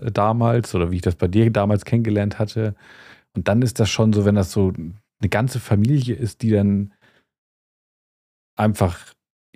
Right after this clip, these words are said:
ja, sich, sich, sich darüber freut und zusammen irgendwas macht oder auch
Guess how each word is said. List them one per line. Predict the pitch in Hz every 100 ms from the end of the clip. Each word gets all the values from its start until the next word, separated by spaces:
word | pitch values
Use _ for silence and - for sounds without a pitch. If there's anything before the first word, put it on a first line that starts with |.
| _
ja, | 98 95 110
sich, | 104 - - - _
sich, | - 98 - -
sich | - -
darüber | 101 104 98
freut | - - 101 127 131
und | 113 98 95
zusammen | 104 98 107 113
irgendwas | 107 104 98 - - -
macht | 92 127 131 - 107
oder | 101 98 98
auch | 95